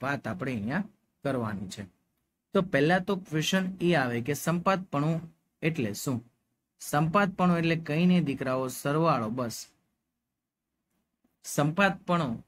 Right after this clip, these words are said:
એટલે કે સરવાળો. ચલો સમજીએ કઈ રીતે જે છે એ સરવાળો થશે તે. સમજી લો કે આપણી પાસે આ એક કણ છે કે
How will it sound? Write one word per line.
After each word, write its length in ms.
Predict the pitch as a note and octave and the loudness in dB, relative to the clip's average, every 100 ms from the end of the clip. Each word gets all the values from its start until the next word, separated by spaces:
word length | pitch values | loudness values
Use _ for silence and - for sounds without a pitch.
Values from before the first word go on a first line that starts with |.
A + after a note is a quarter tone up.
| - | -10
એટલે 200 | C#3 D#3 - | -4 -4 -2
કે 120 | A#2+ C3+ D3 | -6 -6 -6
સરવાળો. 500 | - D3+ B2+ G#2+ C#3 A2 - _ _ _ _ _ _ _ | 0 2 2 -2 -2 -4 -10 _ _ _ _ _ _ _
ચલો 180 | D3 - - - | -4 -2 -8 -4
સમજીએ 460 | D#3+ F3 F#3 F#3+ F#3 F#3 - _ _ _ _ - | 2 4 4 2 0 -6 -14 _ _ _ _ 2
કઈ 160 | F3 F3 | 4 4
રીતે 220 | E3+ F3 D#3+ | 4 0 -2
જે 100 | E3 | -2
છે 80 | E3 D#3+ | 0 -2
એ 40 | E3 | -2
સરવાળો 400 | C#3 D3+ D3 D3+ - | -4 -2 -2 -2 -6
થશે 260 | C3+ - C3+ | -10 -6 -6
તે. 80 | C3+ - _ _ _ _ _ _ - | -6 -10 _ _ _ _ _ _ -2
સમજી 340 | F3 F#3+ A3 | 2 4 4
લો 60 | G3 E3+ | 2 0
કે 100 | F3 G3+ G3 - - | 0 0 -4 -10 -8
આપણી 260 | C#3+ G3 G#3+ | -2 0 2
પાસે 280 | E3 D3 D#3 E3+ - | 0 0 -2 -2 -2
આ 60 | D#3 E3+ | 0 0
એક 100 | F3 C#3+ - | 0 -4 -2
કણ 200 | D3 A#2 - | -2 -2 -8
છે 100 | G2 - _ _ _ _ _ _ _ _ _ _ | -14 -16 _ _ _ _ _ _ _ _ _ _
કે 60 | - | -4